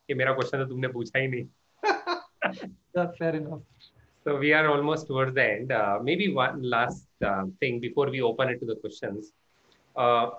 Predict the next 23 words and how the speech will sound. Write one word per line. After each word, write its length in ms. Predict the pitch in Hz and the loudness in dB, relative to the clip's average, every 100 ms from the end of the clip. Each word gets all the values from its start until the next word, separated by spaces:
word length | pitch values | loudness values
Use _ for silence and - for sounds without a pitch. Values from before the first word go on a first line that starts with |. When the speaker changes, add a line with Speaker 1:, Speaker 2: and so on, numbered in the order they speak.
| - | -10
Speaker 1:
<clears throat> 420 | 98 - - - | -8 -8 -8 -6
now 220 | 147 175 | 0 2
the 100 | 185 | 2
pandemic 500 | 190 127 120 127 131 | 2 0 0 -2 -4
situation, 720 | - - 113 110 110 113 110 104 | -8 -8 -4 -4 -4 -6 -6 -6
uh, 220 | 101 98 | -6 -6
you 100 | 107 | -6
know, 220 | 123 127 131 _ _ - | -6 -6 -10 _ _ -2
currently 640 | 113 113 117 127 127 127 127 _ _ _ | 0 0 -2 -2 0 -4 -8 _ _ _
some 300 | - - 123 | -8 -2 0
industries 380 | 120 120 120 113 | 0 -2 -2 -2
are 120 | 117 | 0
doing 240 | 107 110 104 | 0 -2 0
well, 240 | 147 165 | 0 0
some 180 | 160 113 | -2 -4
of 140 | 101 | -4
them 160 | 98 98 | -4 -2
are 160 | 95 95 | -2 -4
impacted 580 | 120 151 139 - 151 147 _ 185 | -2 -2 -2 0 -2 -2 _ -8
more, 340 | 127 135 139 - | -2 -2 -2 -6
and 120 | 107 104 | -8 -6
some 120 | 101 | -6
are, 120 | 98 | -8